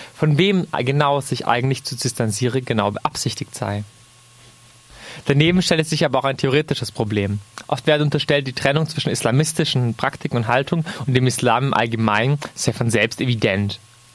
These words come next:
Während das eine legitime Weise zu kritisieren sei, handelt es sich bei einer pauschalen Kritik des anderen, also des Islam, um antimuslimischen Rassismus.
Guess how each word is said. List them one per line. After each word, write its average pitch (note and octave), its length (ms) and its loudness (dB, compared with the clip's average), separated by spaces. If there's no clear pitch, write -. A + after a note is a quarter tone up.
Während C3 300 2
das C#3 140 -2
eine F3 240 2
legitime D#3+ 460 2
Weise C3+ 220 2
zu - 100 -10
kritisieren C3+ 600 2
sei, D#3+ 240 0
handelt C#3+ 240 2
es - 60 -6
sich - 120 -6
bei A#2 220 0
einer A#2 160 0
pauschalen B2 500 0
Kritik - 300 -4
des - 180 -4
anderen, C3+ 420 0
also A2 200 0
des G#2 160 -4
Islam, A2 440 -2
um C3+ 100 -2
antimuslimischen B2+ 760 2
Rassismus. A2 680 -2